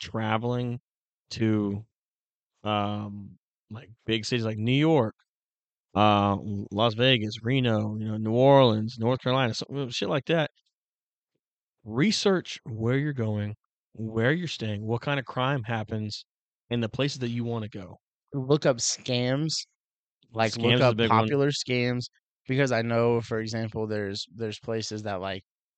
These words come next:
Speaker 2: they'll, they'll do some, like, s-, r-, silly riddle or something like that, and they'll, they'll get you, and they'll be like, "Oh, you owe me twenty bucks," and then they'll, like, pretty much, like,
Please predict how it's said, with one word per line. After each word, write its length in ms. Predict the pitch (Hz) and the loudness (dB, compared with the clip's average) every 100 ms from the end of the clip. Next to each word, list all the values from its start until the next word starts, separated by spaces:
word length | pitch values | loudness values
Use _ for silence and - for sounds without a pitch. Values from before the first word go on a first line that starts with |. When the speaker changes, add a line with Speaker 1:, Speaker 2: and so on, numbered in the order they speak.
| _ _ _ - | _ _ _ -6
Speaker 2:
they'll, 300 | 127 123 110 - | 0 0 0 -6
they'll 640 | 110 113 110 104 95 87 _ _ _ _ _ - 123 | -4 -2 -2 -2 -4 -8 _ _ _ _ _ -18 -2
do 240 | 127 131 | 0 2
some, 340 | 127 139 127 120 | 0 -2 -2 -2
like, 260 | 104 98 - _ _ _ _ _ _ _ _ _ _ _ _ _ _ | -4 -8 -14 _ _ _ _ _ _ _ _ _ _ _ _ _ _
s-, 120 | - 143 | -18 -14
r-, 240 | 127 131 107 - | -12 -12 -14 -8
silly 500 | - - 175 147 131 | -4 0 2 2 0
riddle 540 | 117 135 139 135 131 | 2 4 4 4 2
or 80 | 127 | 0
something 320 | 123 131 123 120 | 0 -2 -2 -2
like 200 | 120 117 | -2 0
that, 380 | 117 117 113 - - - - | 2 2 0 -2 -16 -20 -6
and 220 | 113 113 | -4 0
they'll, 560 | 113 113 110 107 101 - - | 2 2 2 2 0 -4 -6
they'll 240 | 113 113 | -2 -2
get 380 | 113 123 120 - | 0 0 0 0
you, 420 | 120 113 113 107 | 0 0 0 0
and 140 | 104 110 | -2 -2
they'll 80 | 110 | -2
be 80 | |
like, 160 | 110 110 | -2 -2
"Oh, 180 | 135 151 | -2 0
you 160 | 139 | 0
owe 80 | 139 | -2
me 100 | 160 | -4
twenty 240 | 147 180 170 | -4 -2 -2
bucks," 460 | 151 190 170 - 107 | 0 0 0 -4 -8
and 200 | 117 113 | -6 -4
then 160 | 110 | -2
they'll, 220 | 110 110 | -2 -2
like, 240 | 107 104 110 _ _ _ _ _ _ | -2 -4 -6 _ _ _ _ _ _
pretty 160 | 139 123 | 0 0
much, 320 | 120 107 - | 0 -2 -2
like, 160 | 95 | -6